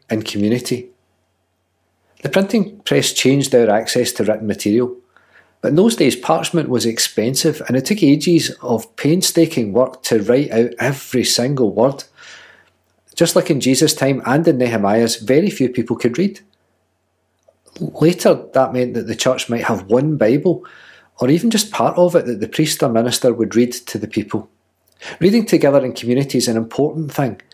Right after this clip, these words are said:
that creates a tradition where people expect to hear something important, but also expect to be involved in a conversation about it. What does that mean? What does it tell us about God?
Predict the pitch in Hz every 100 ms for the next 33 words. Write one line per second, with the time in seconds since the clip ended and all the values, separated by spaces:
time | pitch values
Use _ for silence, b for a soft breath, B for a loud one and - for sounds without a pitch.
0 | b b b 123 120 170 185 196 - 127
1 | 123 - 120 123 107 - - 127 - 127
2 | - - 139 156 - - - 120 139 131
3 | - 123 123 113 104 - 117 - - -
4 | _ _ _ _ _ _ _ _ - 139
5 | 190 - 269 - 151 151 131 120 135 110
6 | 117 139 160 156 113 - 123 113 - 127
7 | 160 151 151 147 - - _ _ _ _
8 | _ _ _ - 202 233 165 160 170 214
9 | - _ _ _ _ _ - B B 220
10 | 269 - - 120 117 110 95 95 92 104
11 | 170